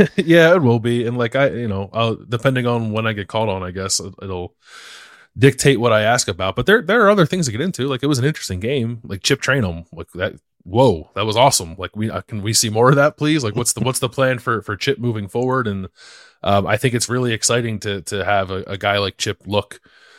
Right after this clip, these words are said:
productive, um, and efficient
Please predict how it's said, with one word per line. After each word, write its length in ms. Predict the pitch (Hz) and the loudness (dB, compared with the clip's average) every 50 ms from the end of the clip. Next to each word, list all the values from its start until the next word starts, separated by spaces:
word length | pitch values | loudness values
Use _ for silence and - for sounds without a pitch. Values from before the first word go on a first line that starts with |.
| _ _ _ _ - | _ _ _ _ 2
productive, 840 | - 139 117 104 107 104 107 - - 110 101 101 98 92 87 - - - | 4 4 4 4 2 2 2 0 -2 -2 -2 -2 -2 -4 -8 -14 -14 -8
um, 380 | - 104 98 95 92 92 92 90 | -4 -2 -2 -2 -2 -4 -6 -8
and 140 | - 110 104 | -8 -8 -8
efficient 720 | 98 90 - - 117 107 - - 110 98 98 92 - - - | -8 -10 -6 -4 -2 -2 -2 -2 -4 -4 -6 -8 -10 -12 -14